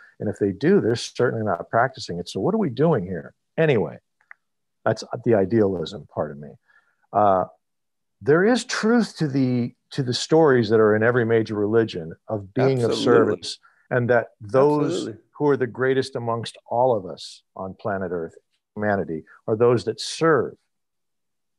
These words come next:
Speaker 1: the greatest, serve the most. And so I started to kind of think about that, and I was like, "You know, man, I think that's probably where it's, what it's really all about."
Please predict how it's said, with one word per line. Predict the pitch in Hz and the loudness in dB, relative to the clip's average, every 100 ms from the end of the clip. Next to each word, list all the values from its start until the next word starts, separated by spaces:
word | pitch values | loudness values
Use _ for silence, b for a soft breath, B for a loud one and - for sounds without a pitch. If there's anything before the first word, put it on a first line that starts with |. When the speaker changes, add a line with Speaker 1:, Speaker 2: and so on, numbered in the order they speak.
| _ | _
Speaker 1:
the | 123 | -4
greatest, | 107 104 - - - _ | 0 0 -2 -12 -18 _
serve | - - 135 113 | -8 0 2 2
the | 104 | -2
most. | 104 107 82 - - _ b b b b | -4 -4 -4 -10 -20 _ b b b b
And | 120 113 | -12 -10
so | - 139 127 120 - | 0 4 4 4 0
I | 127 | -6
started | - 196 196 | -4 -4 -4
to | |
kind | - 165 | -2 -2
of | 131 | -2
think | 151 151 | -4 -4
about | 120 - 104 95 - | -4 -4 -4 -6 -6
that, | 98 95 | -6 -6
and | |
I | 87 | -8
was | 104 | -10
like, | 101 95 113 | -10 -10 -6
"You | |
know, | 127 147 | -4 -4
man, | 139 135 131 131 _ _ _ _ _ _ _ _ _ _ _ _ | -2 -2 -4 -8 _ _ _ _ _ _ _ _ _ _ _ _
I | - | -12
think | 113 180 175 | -4 -2 0
that's | 147 - | -2 -2
probably | 143 151 160 | -2 2 4
where | 131 131 131 | 4 4 4
it's, | 117 - | 2 -2
what | 123 120 | -2 -2
it's | 113 | 0
really | 127 131 117 | 2 4 6
all | 107 95 | 4 2
about." | 98 139 156 123 - | 2 2 4 2 0